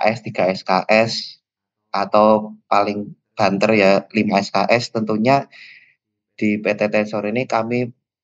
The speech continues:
memberikan jam ekstra ya untuk para engineer atau calon engineer untuk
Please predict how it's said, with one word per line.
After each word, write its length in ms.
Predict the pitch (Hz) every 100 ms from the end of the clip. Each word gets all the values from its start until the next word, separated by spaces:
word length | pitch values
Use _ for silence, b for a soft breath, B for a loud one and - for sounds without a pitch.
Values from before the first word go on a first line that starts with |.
| _ _ _ _ _ _ _ _ _ _ _ -
memberikan 1160 | 120 110 107 107 104 104 107 117 117 117 117 - _ _ _ _ _ _ _ -
jam 160 | 117 104
ekstra 320 | 107 - 123 113
ya 140 | 95
untuk 340 | 95 98 - _ _ -
para 580 | 101 98 98 98 98
engineer 560 | 101 104 - 104 104 113
atau 160 | 104 104
calon 240 | 101 98
engineer 320 | 98 107 113
untuk 160 | 113